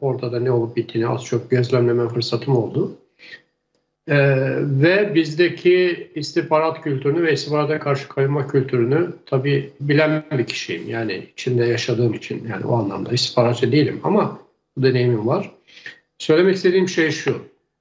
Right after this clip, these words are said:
Türkiye, yabancı istihbarat örgütlerinin en rahat çalıştığı, en serbest çalıştığı, e, ve en etkili olduğu, potansiyel olarak en etkili olabileceği ülkelerden biridir.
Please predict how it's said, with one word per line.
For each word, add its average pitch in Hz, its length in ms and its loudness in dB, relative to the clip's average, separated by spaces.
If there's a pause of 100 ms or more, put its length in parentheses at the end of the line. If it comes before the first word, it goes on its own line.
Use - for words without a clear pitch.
(200)
Türkiye, 190 600 2
yabancı 160 440 -2
istihbarat 165 560 -2
örgütlerinin 143 640 -2
en 190 180 2
rahat 175 320 0
çalıştığı, 135 720 -4 (460)
en 156 160 0
serbest 143 520 0
çalıştığı, 123 800 -4 (920)
e, 120 280 -2
ve 143 80 4
en 165 320 2
etkili 156 540 0
olduğu, 127 320 0
potansiyel 147 540 2
olarak 117 380 -2 (840)
en 175 140 2
etkili 143 360 -2
olabileceği 135 840 0
ülkelerden 143 600 0
biridir. 131 380 -2